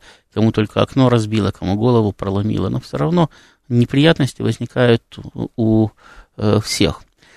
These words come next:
Значит, но они пошли другим путём. Они пошли другим путём не потому, что они Соединённые Штаты, а потому что в Соединённых Штатах, как в любой стране, есть разные группы влияния, которые, как вы совершенно справедливо отметили,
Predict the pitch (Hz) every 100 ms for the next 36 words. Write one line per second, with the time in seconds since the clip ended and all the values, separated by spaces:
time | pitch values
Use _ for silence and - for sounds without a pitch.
0 | _ - 120 113 113 123 143 202 - 175
1 | 190 170 160 165 147 135 - - 104 131
2 | 175 165 170 151 147 160 143 143 160 151
3 | 135 165 - 127 123 _ - - 113 117
4 | 113 113 117 - 90 85 - - 147 143
5 | 131 - 156 160 - 190 147 117 - -
6 | - 113 127 151 147 123 - 117 123 123
7 | 85 - _ _ _ 117 - 147 160 -
8 | 135 127 131 131 123 117 123 143 180 190
9 | 131 - - 127 120 - - - - -
10 | 165 - 151 151 139 127 113 - 101 -
11 | -